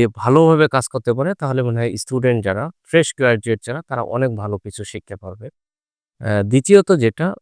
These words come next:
একাডেমিক সেক্টরগুলোতে যদি আমরা বলি, আমরা ইউনিভার্সিটিগুলোতে দেখছি, ইউনিভার্সিটি প্রফেশনাল যারা বের হচ্ছেন বা ফ্রেশ গ্র্যাজুয়েট যারা বের হচ্ছেন, জব মার্কেটে খুব একটা ভালো কিছু করতে পারতেছেন না। তো তাদের ইন্টার্নশিপের জন্য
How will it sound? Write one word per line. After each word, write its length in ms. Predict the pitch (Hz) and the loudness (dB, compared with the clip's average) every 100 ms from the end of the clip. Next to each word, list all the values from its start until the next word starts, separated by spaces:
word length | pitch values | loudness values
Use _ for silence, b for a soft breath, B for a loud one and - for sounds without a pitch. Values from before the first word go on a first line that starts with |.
| _ - | _ -4
একাডেমিক 560 | 123 143 151 175 185 - | 2 4 4 4 2 0
সেক্টরগুলোতে 880 | - - - 139 170 143 147 143 127 | -8 -6 -4 0 2 2 2 0 0
যদি 220 | 127 117 | -2 2
আমরা 220 | 110 107 104 | 2 2 -2
বলি, 240 | 98 117 | -4 -8
আমরা 180 | 156 180 | -4 0
ইউনিভার্সিটিগুলোতে 920 | 165 147 139 127 139 147 131 127 123 110 | 0 0 -2 -6 -6 -4 -2 -4 -4 -4
দেখছি, 340 | 107 - 165 - _ b b | -6 -6 -14 -16 _ b b
ইউনিভার্সিটি 520 | 151 147 147 - 143 147 | 4 6 4 0 -4 -4
প্রফেশনাল 580 | 135 131 147 - 143 135 | -2 -2 -2 -2 -2 0
যারা 180 | 131 127 | 2 2
বের 160 | 117 120 | 0 -2
হচ্ছেন 280 | 123 143 151 135 | -4 -6 -10 -4
বা 140 | 113 107 101 | -2 -2 -4
ফ্রেশ 260 | _ 143 135 | _ 0 0
গ্র্যাজুয়েট 400 | 123 120 107 120 120 | 2 0 0 -6 -4
যারা 160 | 117 | -6
বের 160 | 110 110 | -4 -4
হচ্ছেন, 320 | 117 - 151 180 b b b b | -6 -10 -10 -12 b b b b
জব 160 | 117 135 | 4 4
মার্কেটে 400 | 135 123 135 117 | 6 2 0 -2
খুব 180 | 139 123 | -2 0
একটা 200 | 120 120 | 0 -2
ভালো 220 | 104 120 127 | -2 -4 -4
কিছু 220 | 127 120 | -8 -8
করতে 260 | 113 - 98 | -10 -6 -6
পারতেছেন 440 | 92 - - 90 | -8 -10 -14 -12
না। 140 | 90 139 _ b b b - | -12 -12 _ b b b -6
তো 40 | 120 - | -4 4
তাদের 340 | 127 135 180 - | 4 6 4 4
ইন্টার্নশিপের 960 | 160 160 143 165 175 180 - 160 165 127 | 4 4 6 4 4 2 -2 0 0 0
জন্য 280 | 127 117 | 0 0